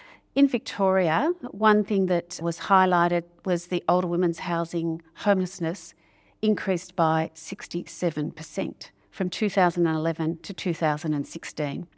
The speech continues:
Across Australia, it was a bit over thirty percent, but in Victoria, it was huge. If you look at the homelessness statistics that come through from the Australian Health and Welfare Institute, the number of women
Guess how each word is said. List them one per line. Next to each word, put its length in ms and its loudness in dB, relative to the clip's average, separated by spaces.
Across 320 4
Australia, 640 2
it 140 -4
was 300 0
a 60 2
bit 140 2
over 220 4
thirty 320 -2
percent, 420 -6
but 140 -2
in 140 4
Victoria, 540 -4
it 80 -8
was 120 -6
huge. 560 -6
If 140 -2
you 60 6
look 220 4
at 160 2
the 300 4
homelessness 500 2
statistics 720 -8
that 160 -6
come 260 2
through 440 0
from 340 0
the 400 2
Australian 760 2
Health 340 -2
and 120 -2
Welfare 320 -2
Institute, 600 -10
the 80 2
number 400 8
of 220 4
women 340 4